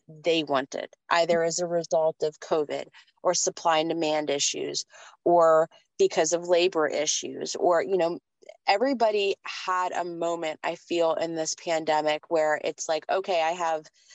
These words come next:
<laughs> three people out sick right now, and I have these people that haven't taken vacation in six months." Like, you know, everybody's had that moment.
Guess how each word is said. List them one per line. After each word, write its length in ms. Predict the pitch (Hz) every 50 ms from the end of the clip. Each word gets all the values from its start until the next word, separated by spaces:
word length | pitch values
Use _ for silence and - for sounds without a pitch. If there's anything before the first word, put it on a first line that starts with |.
| - _
<laughs> 20 | -
three 540 | - - - - 202 190 - 254 262 302
people 360 | - - 277 277 - 254 233 240
out 220 | 233 220 - -
sick 200 | - 226 220 - _ -
right 180 | 208 190 - -
now, 240 | - 170 175 170 170
and 80 | 170 165
I 60 | 170
have 240 | 185 175 170 165 165
these 220 | 175 214 226 254 -
people 280 | - 277 254 - 240
that 120 | 233 220 214
haven't 260 | 214 214 196 196 196
taken 280 | 214 196 190 196 190
vacation 560 | 180 185 185 180 - 185 185 180 - - 175 170
in 220 | 160 165 165 160
six 340 | - - - 165 147 - -
months." 300 | 180 165 165 156 156 -
Like, 200 | 156 151 151 147 - _ _ _ _ - - - - - - _ _
you 100 | - 220
know, 200 | 214 208 208 202 - - - - - -
everybody's 520 | 233 254 285 277 262 240 233 220 220 208 -
had 260 | - 202 190 190 175
that 160 | 185 - -
moment. 520 | - 190 196 196 196 185 180 165 160 -